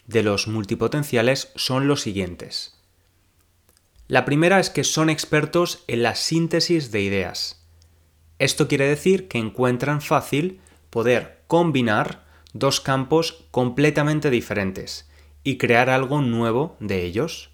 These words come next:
Es precisamente esta intersección, esta unión de dos campos diferentes, la que provoca la innovación. La segunda es el aprendizaje rápido.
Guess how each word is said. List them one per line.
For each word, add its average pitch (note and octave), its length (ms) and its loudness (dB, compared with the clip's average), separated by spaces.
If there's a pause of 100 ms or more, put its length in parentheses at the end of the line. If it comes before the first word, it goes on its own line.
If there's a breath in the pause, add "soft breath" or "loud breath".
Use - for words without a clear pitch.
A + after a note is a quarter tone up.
(760)
Es B2 180 2
precisamente C#3 720 2
esta B2 220 -4
intersección, B2 1080 0
esta - 280 -4
unión B2+ 540 0 (260 soft breath)
de A2 80 2
dos B2+ 200 4
campos D3 320 0
diferentes, C3+ 680 -2 (460 soft breath)
la B2+ 240 4
que D3 100 2
provoca A#2+ 480 2
la A#2 380 2
innovación. G2+ 840 -4 (1600)
La D#3 180 2
segunda D3 640 2
es C3+ 300 0
el C3+ 400 -2
aprendizaje A2+ 1120 -2
rápido. - 600 -4